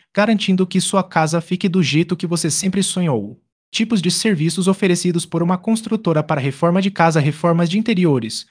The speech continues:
transformando seu espaço. Quando você pensa em reforma de interiores, o que vem à sua mente? Um novo layout? Móveis diferentes?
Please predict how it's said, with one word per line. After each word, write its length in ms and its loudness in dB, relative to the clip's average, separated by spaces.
transformando 600 0
seu 200 -2
espaço. 420 0
Quando 240 -2
você 260 0
pensa 300 -2
em 60 2
reforma 400 0
de 80 -2
interiores, 640 0
o 80 -4
que 140 0
vem 180 0
à 60 2
sua 200 0
mente? 540 -4
Um 80 4
novo 240 6
layout? 500 2
Móveis 280 6
diferentes? 800 2